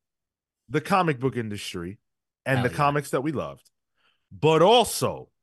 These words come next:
Speaker 1: also all about bragging rights and winning the prediction game.
Speaker 2: Oh, yeah.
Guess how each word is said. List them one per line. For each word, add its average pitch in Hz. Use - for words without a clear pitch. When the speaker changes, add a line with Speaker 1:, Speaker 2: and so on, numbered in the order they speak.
Speaker 1:
also 190
all 214
about 185
bragging 147
rights 104
and 147
winning 135
the 131
prediction 135
game. 90
Speaker 2:
Oh, 85
yeah. 90